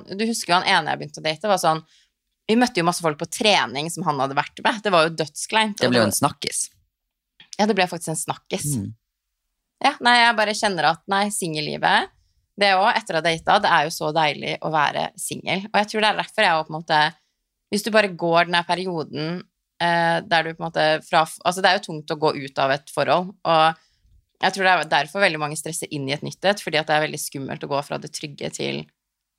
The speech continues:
Speaker 1: ja, at du plutselig bare er alene, og du skal gjøre alt selv. Men kommer deg gjennom den perioden der, altså det er jo sykt gøy å kunne flørte.
Speaker 2: Ja.
Speaker 1: Det er så gøy.
Speaker 2: Og i hvert fall ute, og bare kunne leve.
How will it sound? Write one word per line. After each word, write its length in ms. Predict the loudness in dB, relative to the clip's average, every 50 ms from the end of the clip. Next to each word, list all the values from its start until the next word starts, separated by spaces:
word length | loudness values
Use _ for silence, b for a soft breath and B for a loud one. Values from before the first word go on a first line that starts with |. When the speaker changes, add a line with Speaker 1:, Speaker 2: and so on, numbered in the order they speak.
| _ _ _ _ -2
Speaker 1:
ja, 80 | -2 0
at 60 | 0
du 60 | -2 -4
plutselig 240 | -4 -4 -2 0 2
bare 140 | 4 4 4
er 220 | 4 2 2 2 2
alene, 420 | 2 2 2 2 2 2 2 2 4 4 2
og 180 | 2 2 0 0
du 80 | -2
skal 200 | -6 -4 -2 0
gjøre 160 | 2 2 0 0
alt 220 | -2 -4 -4 -6 -12
selv. 360 | -8 -2 0 0 0 -2 -4 -10 _ _ _ _ _ _ _ _ -6
Men 100 | -6 -2
kommer 240 | 0 0 2 4 4
deg 140 | 4 4
gjennom 200 | 2 -2 -2 -4
den 140 | -6 -6 -2
perioden 320 | -2 0 0 -2 -4 -4 -2
der, 220 | 0 0 0 0
altså 220 | -2 -8 -10 -8 -4
det 80 | -2 0
er 220 | 2 2 0 0
jo 80 | -2 -6
sykt 640 | -10 -12 -10 -10 -8 -8 -8 -8 -10 -12 -14 _ -8
gøy 140 | -6 -6 -6 -6 -10
å 40 | -12
kunne 160 | -12 -12 -10 -8
flørte. 300 | -10 -10 -8 -6 -8 -8 -8 _ _ _ _ _ _ _ _ _ _ _ _ -2
Speaker 2:
Ja. 140 | 0 0 0 -2 _ _ _ _ _ _ _ _ -2
Speaker 1:
Det 80 | 0 0 2
er 160 | 2 0 0 -2
så 160 | -6 -8 -6
gøy. 160 | -4 -6 -6 -6 -10 -10 -8 -6
Speaker 2:
Og 140 | -6 -6 -4
i 60 | -4 -4
hvert 160 | -4 -4 -2
fall 300 | 0 0 0 0 0 -6
ute, 540 | -6 -6 -6 -6 -6 -8 -12 _ -2 0 0 0 0
og 80 | 0 0
bare 140 | -2 -2 -2
kunne 160 | -4 -4 -4 -4 -2
leve. 520 | -2 -2 0 0 -2 -2 0 2 2 2